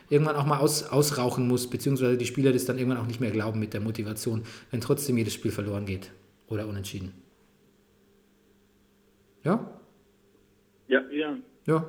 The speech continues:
Speaker 3: Ich
Speaker 1: gut.
Speaker 3: meine, es ist schön, wenn man nach einem zwei eins Sieg gegen Unterhaching, hätte ich beinahe gesagt, äh, äh,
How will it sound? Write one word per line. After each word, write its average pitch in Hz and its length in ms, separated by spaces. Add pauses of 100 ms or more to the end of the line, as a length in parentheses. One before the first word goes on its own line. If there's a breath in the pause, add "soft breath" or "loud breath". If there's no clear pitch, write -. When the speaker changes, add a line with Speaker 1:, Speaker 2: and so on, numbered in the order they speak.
Speaker 3:
Ich - 40
Speaker 1:
gut. - 80
Speaker 3:
meine, 170 200
es - 220
ist - 340
schön, 214 220
wenn 185 100
man 165 160
nach 160 140
einem 165 160
zwei 170 220
eins 165 260
Sieg 180 180
gegen 165 360
Unterhaching, 165 760
hätte 151 160
ich - 80
beinahe 135 260
gesagt, 135 400 (140)
äh, 185 40
äh, - 520